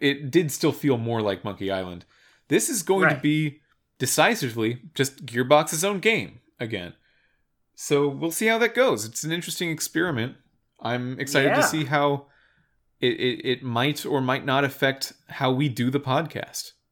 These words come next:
Speaker 2: I'm very interested in seeing where it goes.
Speaker 1: I'm also very interested in just seeing, uh, how another company adapts the Telltale formula.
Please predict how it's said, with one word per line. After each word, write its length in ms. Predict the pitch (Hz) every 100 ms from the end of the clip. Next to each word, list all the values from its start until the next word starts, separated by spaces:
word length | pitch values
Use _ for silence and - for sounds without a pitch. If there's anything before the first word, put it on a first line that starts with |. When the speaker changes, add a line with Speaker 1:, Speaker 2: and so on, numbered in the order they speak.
| _ _ _ _ - - _ _ _
Speaker 2:
I'm 200 | 143 233
very 360 | 185 220 226 139
interested 600 | 135 139 131 143 123 135
in 80 | 120
seeing 320 | 120 139 120 120
where 180 | 117
it 100 | 113
goes. 580 | 101 110 101 90 - - - _ _ _
Speaker 1:
I'm 140 | - 151
also 280 | 190 247 156
very 260 | 131 110
interested 400 | 110 - 107 113
in 60 | 104
just 160 | 98 -
seeing, 440 | 110 101 95 92 _ _ _ _ _
uh, 200 | 113 98 -
how 280 | - 120 113
another 280 | 110 110 101
company 540 | - 120 120 101 92 -
adapts 760 | 101 101 98 95 - - -
the 100 | -
Telltale 460 | 101 110 101 101 87
formula. 500 | - 98 87 80 -